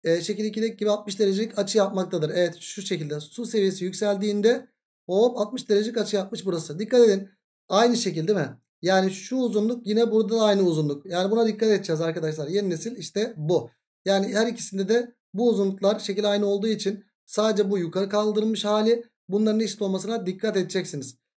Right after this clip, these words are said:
Şamandıra ilk durumdayken kabın kenarına iki birim uzakta olduğuna göre arkadaşlar kabın kenarına iki birim uzaklıkta. Otuzun karşısı iki ise altmışın karşısı kaç yapar arkadaşım? İki kök üç. Otuzun karşısı iki ise doksanın karşısı kaç yapar? Dört yapar. Hala burası dört mü? Dört.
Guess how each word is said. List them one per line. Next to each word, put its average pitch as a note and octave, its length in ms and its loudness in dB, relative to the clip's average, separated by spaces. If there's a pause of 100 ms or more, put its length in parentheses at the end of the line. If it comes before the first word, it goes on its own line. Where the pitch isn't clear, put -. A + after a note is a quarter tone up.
(140)
Şamandıra A#3+ 440 4
ilk A#3+ 180 2
durumdayken A3+ 640 0
kabın G3 280 0
kenarına G#3+ 500 -2
iki A3 220 -6
birim A3 120 2
uzakta G3+ 360 0
olduğuna F#3 300 4
göre F#3+ 420 2
arkadaşlar F#3+ 680 -2
kabın F#3+ 220 -4
kenarına G3 320 0
iki G3 180 -4
birim G3 140 0
uzaklıkta. D#3 600 -6 (360)
Otuzun F3+ 280 -6
karşısı A3 340 4
iki A3+ 160 -6
ise G#3+ 180 -2
altmışın G3+ 340 -2
karşısı G#3 340 -2
kaç A3 240 -2
yapar G#3 200 0
arkadaşım? G3 520 -4
İki D#3+ 200 -10
kök G3+ 220 -6
üç. G#3+ 180 -8
Otuzun F#3+ 300 -8
karşısı G#3 320 -2
iki F#3+ 160 -8
ise G3 200 -6
doksanın F#3+ 340 -6
karşısı G3 320 -4
kaç G3 240 -2
yapar? G3 340 -2
Dört F3 200 0
yapar. D3 300 -6 (420)
Hala A3+ 340 6
burası A3+ 280 4
dört A#3 200 4
mü? A#3 200 0 (140)
Dört. E3 280 4